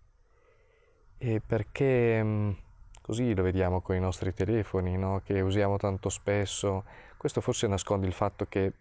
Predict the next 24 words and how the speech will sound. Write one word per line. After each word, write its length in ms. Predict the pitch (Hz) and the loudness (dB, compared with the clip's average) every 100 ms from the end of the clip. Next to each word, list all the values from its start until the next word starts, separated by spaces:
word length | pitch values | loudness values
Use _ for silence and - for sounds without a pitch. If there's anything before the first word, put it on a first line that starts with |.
| _ | _
sì, 260 | - - 127 | -8 -2 -2
siamo 360 | - 113 117 | 0 0 2
lì 160 | 117 120 | 2 0
fisicamente, 880 | 113 107 110 110 110 110 113 110 110 | 0 0 0 0 2 2 0 0 -2
in 80 | 101 | -4
quella 220 | 107 104 | -4 -4
situazione, 460 | - 113 104 107 | -2 -2 0 -2
con 160 | - 107 | -2 -2
quelle 200 | 113 110 | 0 0
persone, 380 | - 110 - 117 | 0 -4 -2 -2
ma 100 | 107 | -2
forse 340 | - 156 - | -2 -4 -2
vorremmo 320 | 92 92 92 | 0 0 0
essere 300 | 92 - 101 | -2 -2 -2
altrove. 800 | 92 87 107 95 87 87 90 87 - _ _ _ _ _ _ - 135 | -2 -2 0 0 0 0 -2 -2 -10 _ _ _ _ _ _ -10 -2
Dove 200 | 113 98 | 0 2
appunto 360 | 92 - 104 104 | -2 -2 -2 -2
cerchiamo 460 | - 95 107 95 95 | -2 -2 0 0 2
di 120 | 95 | 0
andare 560 | 90 92 98 98 98 | 0 0 2 2 0
o 80 | 90 | 0
messaggiare 540 | 95 92 101 92 95 - | -2 -2 -2 -2 -2 -2
col 160 | 95 | -4
telefono. 680 | - 92 95 - 98 98 | -2 -2 -2 -4 -6 -8